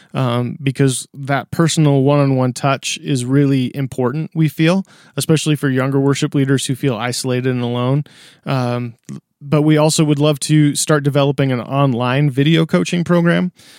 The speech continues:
um, to be able to do, to kinda make a broader reach,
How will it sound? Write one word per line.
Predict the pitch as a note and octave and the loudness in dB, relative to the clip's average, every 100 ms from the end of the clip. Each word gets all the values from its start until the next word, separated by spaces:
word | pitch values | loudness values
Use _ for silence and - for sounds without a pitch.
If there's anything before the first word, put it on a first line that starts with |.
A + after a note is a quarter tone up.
| - - | -20 -8
um, | C3 A#2+ A#2+ A#2+ A#2+ - D3+ B2+ | -4 -2 -4 -6 -10 -12 -14 -4
to | D3 | -2
be | C3+ C3+ | 2 2
able | C3+ B2+ | 2 0
to | C#3 | -2
do, | B2 C3+ C3+ C3+ B2 - - _ - | 0 2 4 4 0 -6 -20 _ 0
to | D3 D3 C#3+ - D#3 - - | 0 0 -10 -18 -20 -18 -4
kinda | E3+ D#3 | 2 4
make | D3+ C#3+ | 4 2
a | |
broader | B2 C#3 C3+ B2+ | 0 2 2 2
reach, | A#2 A#2 G#2 - - | 0 -2 -6 -10 -14